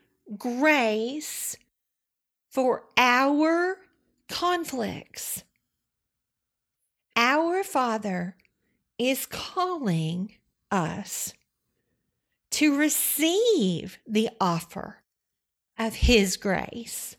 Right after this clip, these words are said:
for our conflicts. In my sweet sister's case, this is true. In cities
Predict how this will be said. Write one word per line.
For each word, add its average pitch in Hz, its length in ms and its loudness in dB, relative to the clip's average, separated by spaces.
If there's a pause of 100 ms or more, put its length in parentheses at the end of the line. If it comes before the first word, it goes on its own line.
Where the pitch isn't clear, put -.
(880)
for - 220 -4 (120)
our 185 720 0 (460)
conflicts. - 1000 -8 (640)
In 247 180 -2
my 220 160 0
sweet - 420 -4
sister's - 680 0
case, 220 840 -4 (380)
this - 240 -2
is - 160 -6
true. - 380 -8 (1500)
In 214 200 4
cities 233 880 2